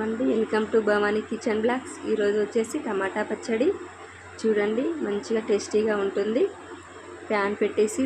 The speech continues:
ధనియాలు, ధనియాలు వేసుకోవాలి. తర్వాత జీలకర్రని యాడ్ చేసుకోవాలి. తర్వాత ఎండుమిర్చిని కూడా యాడ్ చేసుకొని ఫ్రై చేసుకోవాలి. ఒకసారి కలుపుకోవాలి.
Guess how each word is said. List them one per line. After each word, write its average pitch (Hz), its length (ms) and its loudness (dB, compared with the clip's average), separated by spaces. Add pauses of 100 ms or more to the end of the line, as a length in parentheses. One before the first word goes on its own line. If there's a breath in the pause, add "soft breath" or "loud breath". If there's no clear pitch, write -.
ధనియాలు, 202 420 2 (640)
ధనియాలు 220 460 2
వేసుకోవాలి. 220 600 4 (120)
తర్వాత 202 320 -2 (140)
జీలకర్రని 208 460 0
యాడ్ 208 240 -2
చేసుకోవాలి. 226 600 0 (960)
తర్వాత 208 320 2 (120)
ఎండుమిర్చిని 208 560 0
కూడా 202 260 4
యాడ్ 180 220 0
చేసుకొని 214 480 2 (520)
ఫ్రై 214 180 2 (140)
చేసుకోవాలి. 220 640 4 (3500)
ఒకసారి 196 460 -2
కలుపుకోవాలి. 202 720 0